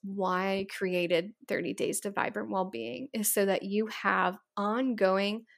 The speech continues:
support, guidance, and education, because otherwise, and I'm speaking from my experience, if you remember my story at the very beginning,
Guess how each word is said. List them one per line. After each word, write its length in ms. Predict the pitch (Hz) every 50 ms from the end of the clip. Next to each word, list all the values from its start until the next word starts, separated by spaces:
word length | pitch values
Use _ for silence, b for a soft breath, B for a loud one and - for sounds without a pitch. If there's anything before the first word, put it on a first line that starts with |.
| b _ -
support, 920 | - - - - 220 208 - - - - - 190 180 - 165 180 - - - - - - _ _ _ _ _ _ _ - 196 185
guidance, 760 | 190 180 175 180 185 202 220 254 269 302 320 320 302 - 269
and 100 | 220 -
education, 800 | 214 208 190 202 202 202 - - - 170 202 - - 285 285 277
because 340 | 269 262 - - 226 202 202 - -
otherwise, 840 | 214 208 208 220 226 240 226 208 202 202 202 208 240 262 262 - B B B B B -
and 80 | 190 185
I'm 60 | 196
speaking 540 | - - - - 254 262 262 - 277 254 247
from 220 | - 247 220 202
my 180 | 202 202 208 208
experience, 640 | - - - - - - 208 214 214 202 196 - -
if 120 | 208 196
you 60 | 214 196
remember 460 | 196 196 190 196 196 190 196 196 190
my 220 | 185 185 180 196
story 400 | 196 - - - 196 190 190 190
at 80 | - 202
the 60 | 202
very 260 | 196 190 185 180 185
beginning, 560 | 190 196 196 - - 185 196 196 190 - -